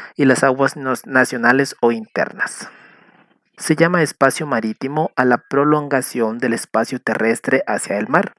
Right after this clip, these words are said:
Comprende el mar territorial y mar patrimonial. El mar territorial es la extensión de la soberanía de un estado o una franja de mar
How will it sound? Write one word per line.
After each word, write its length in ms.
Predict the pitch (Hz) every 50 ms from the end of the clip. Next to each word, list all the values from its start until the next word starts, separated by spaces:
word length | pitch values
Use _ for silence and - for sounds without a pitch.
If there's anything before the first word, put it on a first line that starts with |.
| _ _ _ _ - - _ _ _ -
Comprende 500 | - 147 135 123 131 127 127 127 127 120
el 120 | 113 113
mar 220 | 110 117 120 120 -
territorial 760 | - 123 117 120 117 - 113 107 110 113 123 135 151 175 - -
y 100 | - 123
mar 300 | 120 110 107 107 110 - - _ _ -
patrimonial. 960 | 120 120 123 - - - 123 123 120 123 123 123 120 - 95 - 92 - - - - _ _ _ _ _ _ _
El 140 | - 208 208
mar 200 | 208 214 208 -
territorial 640 | - - 240 - - - 151 147 143 139 147 170 165 - - - - - - - _
es 200 | - 139 143 -
la 100 | 165 165
extensión 640 | 160 156 - - - 127 117 117 - 127 127 131 139
de 80 | 147
la 100 | 139 139
soberanía 640 | - - - 131 131 131 123 117 117 117 120 123 120
de 100 | 120 120
un 180 | 120 123 123
estado 540 | 120 117 - - - 117 113 117 135 143 160 - _
o 200 | - 143 147 - -
una 300 | 139 135 131 131 123 123
franja 580 | - - 127 120 123 127 123 - - 143 143 -
de 180 | 127 113 113 107
mar 380 | 104 107 113 120 127 - -